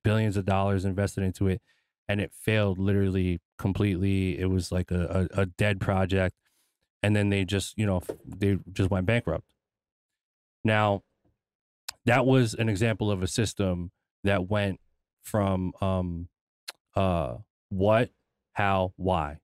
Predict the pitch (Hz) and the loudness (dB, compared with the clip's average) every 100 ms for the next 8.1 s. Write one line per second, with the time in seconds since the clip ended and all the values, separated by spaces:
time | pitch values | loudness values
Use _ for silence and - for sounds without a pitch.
0 | _ - 98 101 - 104 95 95 90 98 | _ -2 -2 -2 -4 -2 -2 -2 -2 0
1 | 113 - 110 98 98 95 92 95 - 69 | -2 -2 -2 0 0 0 -2 -6 -8 -10
2 | 95 - _ _ _ 107 95 90 92 113 | -14 -20 _ _ _ -2 -2 -2 0 2
3 | 127 104 101 95 - _ _ _ - 104 | 2 0 0 -2 -8 _ _ _ -2 0
4 | 101 90 92 90 - - 104 92 92 90 | 0 -2 -4 -6 -12 -6 -4 -2 0 0
5 | 90 90 - _ _ _ _ _ 98 98 | 0 -2 -8 _ _ _ _ _ 0 2
6 | 117 76 - _ _ _ _ _ _ _ | 2 -2 -6 _ _ _ _ _ _ _
7 | _ _ _ _ _ - - 139 117 110 | _ _ _ _ _ -2 4 6 6 4